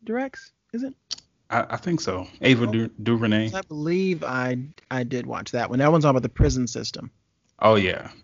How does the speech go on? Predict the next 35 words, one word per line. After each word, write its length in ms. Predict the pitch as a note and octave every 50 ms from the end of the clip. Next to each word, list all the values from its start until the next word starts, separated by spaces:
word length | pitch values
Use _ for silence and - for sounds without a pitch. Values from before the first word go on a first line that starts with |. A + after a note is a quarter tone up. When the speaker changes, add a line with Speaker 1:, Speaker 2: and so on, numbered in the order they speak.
| _ _
Speaker 2:
And 240 | G#2+ A2+ A2+ A2 G#2+
Speaker 1:
Yeah. 120 | C3 B2+
Speaker 2:
it 80 | A2+ A2+
just 420 | G#2 - A#2+ A2 G#2 - - -
tells 260 | - B2 A#2+ A#2+ A2 A2+
you 140 | A2 G#2+
how 300 | G2+ G#2 G#2 G2+ G2 F#2 F#2
that 340 | G2 G2 F#2 F2+ - - -
same 360 | - - A#2+ A2+ A2+ G#2+ G#2
system 480 | - - G#2 G#2 G#2 - G2+ G2 F#2+
runs 280 | G2+ G2+ G2 F#2+ F2+ -
today. 440 | - G#2 F2+ F2 F#2+ F2+ - - - - - _ - - - - -
Speaker 1:
Yep. 160 | - D3 - -
Speaker 2:
Almost 460 | G#2+ G#2+ G#2 G#2 G2 F#2+ F#2 - -
like, 320 | G#2+ G2 F#2+ F#2 - - - _ _ _ _ _ _ _ _
um, 300 | F#2+ G2 G2 F#2+ F#2 E2+
if 160 | E2 G2+ -
you're 80 | A#2 A2
sent 200 | - - A#2+ A2
to 80 | - G#2
prison, 420 | G2+ - G#2+ G#2 G2 G2+ G2+ G2 G2
you're 120 | G2 F#2+
almost 460 | F2+ F#2+ G2 F#2+ F2+ F#2 - - -
put 260 | - - G#2+ G2 - -
back 380 | G#2 G2 F2 F2+ - - - - _ _ _ _ _ _ _ _ _ -
as 160 | G#2+ G2+ F#2 F2+
a 60 | F2
slave. 640 | - - - - G#2+ G2+ F#2 C#3+ D3 D3 C#3+ - - -
Speaker 1:
Mm-hmm. 120 | A#3 B3 - _ _ _ - -
Yeah, 140 | - C#3 C3
Speaker 2:
Ugh. 80 | -
Speaker 1:
Thirteenth, 400 | - A3+ G3+ - - C#4+ D4 - G3+ - _ - - - -
that 200 | - E3+ B3 E4
one's 200 | G4 G4 C4+ E3+
a, 120 | E3+ D#3